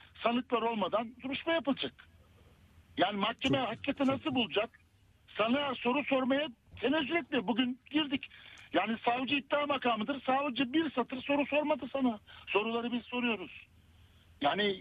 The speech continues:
Speaker 1: gerçeği bulmaksa amaç, bunu
Speaker 2: Evet, evet.
Speaker 1: iddia makamında yapması lazım. Ama o savcının beyanı şu, "Bu iki kız kardeş, ikinci derece akraba,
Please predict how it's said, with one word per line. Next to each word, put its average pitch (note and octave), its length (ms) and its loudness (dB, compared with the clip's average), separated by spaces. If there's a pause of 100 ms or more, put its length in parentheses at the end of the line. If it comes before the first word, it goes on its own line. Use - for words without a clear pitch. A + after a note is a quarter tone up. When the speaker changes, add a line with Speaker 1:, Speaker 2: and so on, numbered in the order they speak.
(160)
Speaker 1:
gerçeği G3 460 0
bulmaksa G#3+ 440 2
amaç, F#3+ 240 -2 (880)
bunu A#2+ 340 4
Speaker 2:
Evet, G#2+ 180 -4
evet. C#3 240 -2
Speaker 1:
iddia A#3 340 0
makamında G#3 460 0
yapması C4+ 400 -2
lazım. D4+ 340 0 (440)
Ama A#3+ 160 2
o C#4 340 -2 (120)
savcının B3 420 2
beyanı G#3+ 320 0
şu, C#4+ 300 -2 (340)
"Bu A3 100 2
iki B3 240 -2
kız C4 180 -4
kardeş, A#3 480 -2
ikinci B3 320 0
derece G#3+ 240 2
akraba, A3 420 0